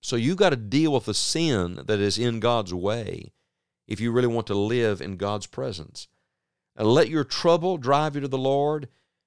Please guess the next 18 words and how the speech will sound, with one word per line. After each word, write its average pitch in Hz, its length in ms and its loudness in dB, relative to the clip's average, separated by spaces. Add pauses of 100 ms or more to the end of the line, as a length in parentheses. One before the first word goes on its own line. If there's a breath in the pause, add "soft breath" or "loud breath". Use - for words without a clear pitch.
(120)
and 104 140 -6
let 123 140 4
his 117 180 0
goodness 110 500 -2
lead 110 320 -4
you 82 80 -4
to 76 240 -6
him. 69 240 -14 (840)
If - 60 -16
you're 131 120 6
in 131 60 4
trouble 151 320 4
today, 147 320 2
let 127 160 0
that 127 160 0
trouble 120 300 0
be 117 160 2
a, 104 180 4